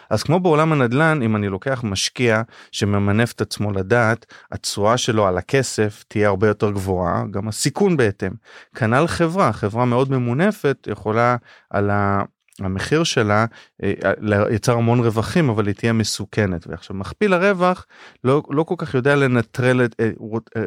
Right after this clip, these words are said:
גרינבלט רוצה לדעת כמה החברה מייצרת, כולל המינוף. כלומר, אני רוצה להשוות משקיעים שבלי מינוף עם מינוף. אז איך עושים את זה? זה קצת, אה, ח-, אה,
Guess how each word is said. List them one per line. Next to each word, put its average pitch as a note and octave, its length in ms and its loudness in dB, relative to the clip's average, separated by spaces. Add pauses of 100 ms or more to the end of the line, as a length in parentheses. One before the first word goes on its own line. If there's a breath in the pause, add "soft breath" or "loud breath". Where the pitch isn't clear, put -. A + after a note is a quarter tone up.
גרינבלט D3 280 0
רוצה D3 160 -10
לדעת C3 420 0
כמה B2+ 300 0
החברה A2+ 320 -4
מייצרת, B2 720 -2 (480 loud breath)
כולל B2+ 480 2
המינוף. B2 420 2
כלומר, G#2 400 -4
אני A#2 100 -2
רוצה C#3 220 -2
להשוות B2 580 -2 (440 loud breath)
משקיעים A#2 600 -2 (140)
שבלי G2+ 640 -4
מינוף F3+ 420 2
עם G#2+ 180 2
מינוף. F2+ 320 -4
אז G2+ 120 0
איך D3+ 100 2
עושים A2 440 0
את G2 80 -2
זה? B2+ 220 2 (400 loud breath)
זה A2+ 160 2
קצת, A2+ 380 -2
אה, G2+ 240 2
ח-, - 120 -8
אה, G#2 220 -4